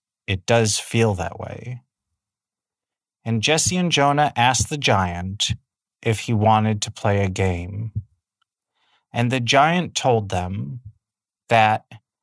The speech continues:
he liked to play a game called chess. And Jonah and Jesse asked how you played the game of chess. And the giant said that there were a lot of pieces,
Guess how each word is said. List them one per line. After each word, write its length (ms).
he 180
liked 420
to 100
play 300
a 60
game 760
called 680
chess. 720
And 160
Jonah 340
and 220
Jesse 600
asked 400
how 80
you 160
played 400
the 80
game 400
of 180
chess. 640
And 240
the 60
giant 560
said 580
that 160
there 120
were 120
a 80
lot 260
of 220
pieces, 920